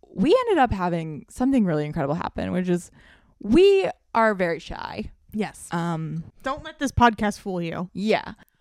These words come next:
Speaker 2: It's easy 'cause we're talking to each other.
Speaker 1: Yeah, but we were sort of like, "We don't wanna bother anyone." But my wife just saw Courtney Vandersloot and walked up to her just like they were old buddies. Like, just baller to baller.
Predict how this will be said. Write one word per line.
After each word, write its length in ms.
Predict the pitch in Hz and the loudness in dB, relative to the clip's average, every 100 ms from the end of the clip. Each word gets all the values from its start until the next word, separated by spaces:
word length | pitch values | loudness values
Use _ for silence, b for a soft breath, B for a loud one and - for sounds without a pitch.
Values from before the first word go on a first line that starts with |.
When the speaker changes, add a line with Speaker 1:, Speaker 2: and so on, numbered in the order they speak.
| _ - | _ -4
Speaker 2:
It's 160 | 247 | -4
easy 200 | 302 311 | -4 -4
'cause 120 | 294 262 | -4 -6
we're 100 | 233 | -12
talking 280 | 233 214 208 | -14 -14 -14
to 120 | 190 | -14
each 120 | 170 | -14
other. 320 | 175 160 196 - - | -16 -12 -12 -10 0
Speaker 1:
Yeah, 300 | 247 175 160 | 4 6 6
but 140 | 220 | 4
we 120 | 262 | 4
were 100 | 381 415 | 2 2
sort 200 | 311 254 | 2 4
of 60 | |
like, 160 | 190 165 269 | 4 2 6
"We 240 | 311 330 | 8 8
don't 120 | 208 | 6
wanna 160 | 170 160 | 2 -2
bother 420 | 165 156 156 175 | -4 -8 -6 -6
anyone." 560 | 170 170 165 170 202 269 - | -6 -6 -6 -6 -6 -8 0
But 160 | 233 | 0
my 220 | 220 262 453 | 2 0 2
wife 520 | 349 220 214 226 - - - _ _ | 4 4 2 0 -6 -20 -20 _ _
just 260 | - 302 - | 0 0 4
saw 380 | 311 254 339 415 - | 6 8 8 6 0
Courtney 260 | 320 302 320 | 0 0 2
Vandersloot 640 | 220 190 175 - 165 175 - - | 0 2 -2 -2 0 0 -2 -4
and 140 | 233 | 0
walked 260 | 240 294 - | 4 4 4
up 120 | 427 | 2
to 160 | - 427 | 6 6
her 100 | 381 | 8
just 260 | 254 254 - | 6 2 2
like 200 | 277 240 _ _ - | 0 0 _ _ -8
they 240 | 196 196 | 0 4
were 140 | 220 | 6
old 200 | 202 196 | 6 4
buddies. 560 | 165 156 - 185 - - _ _ _ _ _ - | 2 -2 -4 -10 -14 -20 _ _ _ _ _ -4
Like, 180 | 185 180 | -2 0
just 460 | 196 196 - - _ _ _ _ _ _ - | 2 0 -2 -18 _ _ _ _ _ _ -6
baller 440 | 175 175 196 247 | 0 4 6 6
to 80 | 262 | 6
baller. 220 | 220 170 | 8 10